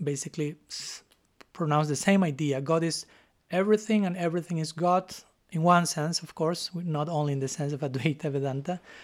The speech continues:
More specifically, everything is in God and God is in everything. Hmm? Even in each heart, even in every atom,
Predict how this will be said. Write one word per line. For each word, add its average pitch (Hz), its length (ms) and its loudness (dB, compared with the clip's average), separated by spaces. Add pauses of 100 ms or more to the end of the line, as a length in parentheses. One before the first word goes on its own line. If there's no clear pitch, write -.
(340)
More 175 240 4
specifically, 180 720 2
everything 170 600 0 (140)
is 185 300 2 (100)
in 202 320 6
God 175 320 4
and 156 180 0
God 156 200 2
is 156 240 -4
in 165 340 0 (200)
everything. 139 720 -6 (100)
Hmm? 151 140 -4 (1400)
Even 151 240 2
in 139 140 -2
each 156 380 -4
heart, 160 400 4
even 147 240 0
in 135 220 -4
every 147 240 -2
atom, 135 460 -2